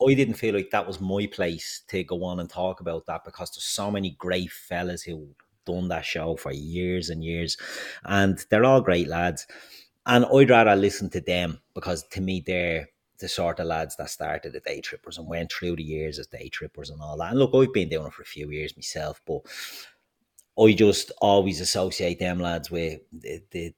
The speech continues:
with the, the old ways and the old days. And, uh, like I said, I love them, thought they were great. It's exciting to just change it up and to do something different whilst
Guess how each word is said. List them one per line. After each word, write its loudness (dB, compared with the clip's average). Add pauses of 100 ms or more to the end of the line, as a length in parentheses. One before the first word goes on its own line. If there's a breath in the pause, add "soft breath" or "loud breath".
(100)
with -10
the, -6 (280)
the -4
old -2
ways -4
and -8
the -6
old -4
days. -4 (100)
And, -8
uh, -2
like -2
I -2
said, -4
I -2
love -2
them, -6
thought -4
they -8
were -6
great. -4 (800 loud breath)
It's 6
exciting 6
to -2
just -2
change 0
it 0
up -4 (320)
and -2
to -10
do 0
something -4
different -4
whilst 6